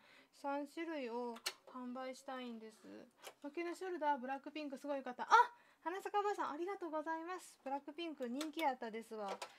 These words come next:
一番売れました。あの、えっと、負けなショルダーのシリーズの中で、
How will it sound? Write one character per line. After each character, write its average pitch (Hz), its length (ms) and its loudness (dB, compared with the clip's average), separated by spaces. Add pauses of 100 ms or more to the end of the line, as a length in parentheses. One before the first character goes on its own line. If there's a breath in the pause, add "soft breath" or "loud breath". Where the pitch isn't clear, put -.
(160 loud breath)
一 302 260 -4
番 320 440 4 (160)
売 254 40 0
れ 254 100 2
ま 233 180 -2
し - 100 -12
た。 214 320 -2
あ 226 140 4
の、 214 180 -2 (800 loud breath)
え 233 140 -10
っ 208 40 -16
と、 208 160 -16
負 226 160 -14
け 240 100 -12
な 247 120 -12
シ 254 100 -14
ョ 247 60 -10
ル 226 60 -16
ダ 202 160 -12
ー - 20 -12
の 208 100 -12
シ 226 160 -10
リ 214 160 -4
ー 208 40 -10
ズ 202 80 -12
の 196 120 -8
中 202 280 -8
で、 202 320 -6